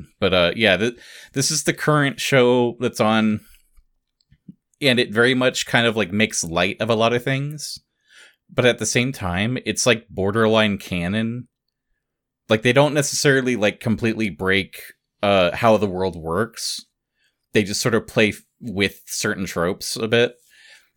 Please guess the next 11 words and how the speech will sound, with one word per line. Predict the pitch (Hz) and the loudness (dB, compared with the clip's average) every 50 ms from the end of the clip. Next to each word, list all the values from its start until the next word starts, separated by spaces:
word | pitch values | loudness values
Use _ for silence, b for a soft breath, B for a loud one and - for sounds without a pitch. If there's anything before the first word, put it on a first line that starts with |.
| b - | b -8
So | - - 147 | -2 -2 0
I'm | 127 127 123 | 2 2 0
just | 120 143 151 - - - | 0 -2 -4 -6 -8 -6
curious | - 170 151 143 143 143 139 139 123 - - - - - - | -2 0 2 2 2 2 2 2 0 0 -4 -6 -6 -8 -8
how | - - 131 117 113 113 | -2 2 4 4 4 4
you | 113 110 113 110 | 2 0 -2 -4
read | 98 98 98 98 95 90 | -4 -4 -4 -4 -4 -2
it, | 90 76 65 - - | -2 -4 -4 -4 -6
because, | 87 87 - 120 101 90 - - - | -6 -4 -2 -2 -2 -2 -4 -6 -2
uh, | - 98 92 90 85 85 82 73 - | 2 2 4 4 4 2 0 0 2
the, | 90 107 107 107 | 2 2 2 2